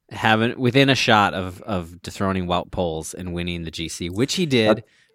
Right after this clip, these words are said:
Speaker 1: which I loved.
Speaker 2: Okay, and you're, you're the one that watched it, so explain to our, um, dozens of listeners who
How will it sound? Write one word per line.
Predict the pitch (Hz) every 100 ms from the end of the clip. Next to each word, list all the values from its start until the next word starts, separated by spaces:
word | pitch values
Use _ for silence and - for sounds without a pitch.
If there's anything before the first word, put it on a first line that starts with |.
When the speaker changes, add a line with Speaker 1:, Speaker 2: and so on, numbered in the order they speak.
| -
Speaker 1:
which | 107 110
I | 120
loved. | 107 87 80 92 - _ _ _ _ _ _ _ _
Speaker 2:
Okay, | 120 123 117
and | 107
you're, | 127 165
you're | 143 160
the | 160
one | 156
that | 151
watched | 135 131 139
it, | 127 -
so | 123 117
explain | - - 135 139
to | 135 127
our, | 117 117 113 110 120
um, | 120 107 101 98 98 117
dozens | 113 117 120 113
of | 101
listeners | 120 120 110 104 101
who | 117 107 104 98